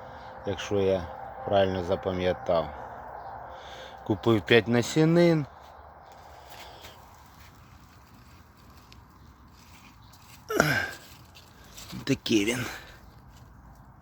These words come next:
Крупненький. Рожевий. Ну і такий куст мощний в нього.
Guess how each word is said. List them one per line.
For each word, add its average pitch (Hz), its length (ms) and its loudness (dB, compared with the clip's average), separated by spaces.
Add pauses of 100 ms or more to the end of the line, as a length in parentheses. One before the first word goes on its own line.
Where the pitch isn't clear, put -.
(840)
Крупненький. 147 840 0 (4000)
Рожевий. 127 760 2 (2000)
Ну 135 120 -2
і 135 60 2
такий 123 380 0 (100)
куст 120 280 -4 (560)
мощний 101 600 -6
в 101 80 -4
нього. 101 340 -2